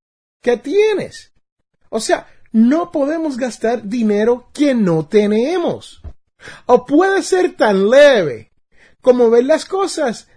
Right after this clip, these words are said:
de una manera diferente en su mente. O sea, mentalmente.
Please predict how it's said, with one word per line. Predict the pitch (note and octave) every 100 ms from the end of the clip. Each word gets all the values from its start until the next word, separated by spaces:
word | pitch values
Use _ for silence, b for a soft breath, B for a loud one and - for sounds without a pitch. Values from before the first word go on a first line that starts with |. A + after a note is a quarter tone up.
| _
de | D#3+
una | F#3+ G3+ A#3+
manera | C4 C4 C#4+ C#4 B3+ - _ _
diferente | F3+ G#3 - A3+ C4+ E4+ B3+ G#3 - _ _ _ _ _ _ _ _
en | F#3+ E3
su | - E3+
mente. | C#3+ D#3+ F3 - - - _ _ _ _ _ _ _ _ _
O | -
sea, | A3+ D3 - -
mentalmente. | C#3 D#3+ G3+ A#3+ A3 G#3+ A3 G3+ E3 F3 F3+ D3 - -